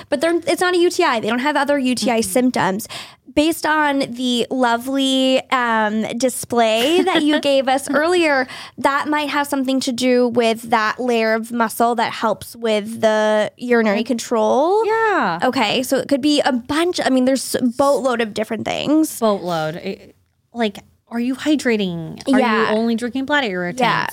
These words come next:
Speaker 1: which is why it's so important to really go in and get checked out on, based on your individual concerns. 'Cause everybody, I th-, think that there's, there, like we said, there's, it's a beauty, beautiful thing that, like, there's so much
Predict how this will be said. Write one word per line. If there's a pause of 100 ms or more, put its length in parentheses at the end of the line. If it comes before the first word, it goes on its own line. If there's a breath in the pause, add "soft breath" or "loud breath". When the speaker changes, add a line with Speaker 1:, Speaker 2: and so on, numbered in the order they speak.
(160)
Speaker 1:
which
is
why
it's
so
important
to
really (120)
go
in (480 loud breath)
and
get
checked
out (180)
on,
based
on
your
individual
concerns.
'Cause
everybody, (260 loud breath)
I
th-,
think
that
there's,
there,
like
we
said,
there's,
it's
a
beauty, (420)
beautiful
thing
that,
like,
there's
so
much